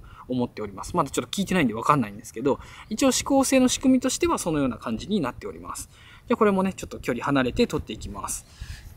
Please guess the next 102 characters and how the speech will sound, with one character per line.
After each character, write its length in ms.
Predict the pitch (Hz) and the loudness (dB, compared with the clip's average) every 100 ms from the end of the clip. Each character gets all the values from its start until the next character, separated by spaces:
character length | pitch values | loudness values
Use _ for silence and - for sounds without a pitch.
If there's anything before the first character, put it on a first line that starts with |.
| - - | -20 -20
は 100 | - | -10
い。 40 | 160 | -10
じ 400 | - - - 208 | -10 -14 -8 -6
ゃ 20 | |
あ 20 | |
こ 100 | 196 | -4
れ 40 | 170 | -2
で 80 | |
一 240 | 147 151 165 | -2 -2 -4
メ 120 | 160 | -2
ー 20 | |
ト 100 | 151 | -2
ル 60 | 143 | -2
ぐ 100 | 139 | -2
ら 60 | |
い 40 | 123 | -4
離 200 | 131 123 | -6 -8
れ 80 | 113 | -8
た 240 | - 208 | -2 -2
音 180 | 170 151 | 0 -4
声 160 | - | -4
に 100 | 113 | -6
な 80 | 110 | -6
り 100 | 110 | -10
ま 120 | 110 | -14
す 80 | - | -8
が、 80 | 208 | -6
い 80 | 170 | -4
か 80 | 147 | -4
が 80 | |
で 80 | 120 | -4
し 80 | - | -4
ょ 60 | - | -8
う 60 | |
か？ 180 | - 101 - - - | -8 -18 -18 -14 -6
え 80 | 123 | -4
ー、 40 | |
単 220 | 165 156 | -2 -2
一 100 | 135 | -2
指 160 | 143 - | -6 -6
向 200 | 127 127 | -4 -4
性 260 | - 120 | -2 -4
で、 220 | 123 233 - - - - - | 2 2 0 -14 -20 -20 -16
え 380 | 123 120 117 117 | -14 -12 -12 -8
ー、 20 | |
ノ 80 | 175 | -4
イ 60 | 202 | -4
ズ 80 | |
キ 60 | - | -2
ャ 20 | |
ン 40 | 208 | -4
セ 100 | 139 | -4
リ 40 | |
ン 20 | 117 | -6
グ 60 | |
入 80 | 135 | -4
れ 100 | 190 | -4
た 140 | - 170 | -4 -2
状 200 | 160 143 | 0 0
態 200 | 139 151 | -4 -4
に 160 | 233 | -2
な 100 | 180 | -2
り 120 | 127 | -4
ま 260 | 110 113 113 | -6 -6 -8
す。 120 | - | -10
い 40 | 120 | -8
か 100 | 135 | -6
が 80 | |
で 60 | 123 | -6
し 100 | - | -4
ょ 60 | 113 | -6
う 40 | |
か？ 320 | - 110 107 - - - - | -4 -8 -8 -12 -12 -12 -10
皆 120 | 160 | -10
さ 80 | 151 | -6
ん 40 | 135 | -4
こ 100 | 127 | -2
ん 40 | |
に 80 | 120 | -2
ち 100 | 151 | -4
は、 120 | 156 | -4
ミ 120 | 139 | -4
ッ 40 | - | -8
チ 120 | 120 | -10
ー 20 | |
で 140 | 131 147 | -6 -6
す。 120 | - | -4
今 80 | 139 | -4
日 60 | |
も 60 | 131 | -2
ブ 80 | 127 | -2
ロ 100 | 127 | -2
グ 160 | 147 - | -2 -4
ア 40 | |
ッ 40 | 135 | -6
プ 120 | - | -6
し 80 | - | -6
て 60 | |
い 60 | 123 | -6
き 120 | - | -6
ま 140 | 170 170 | -6 -6
す。 180 | - | -10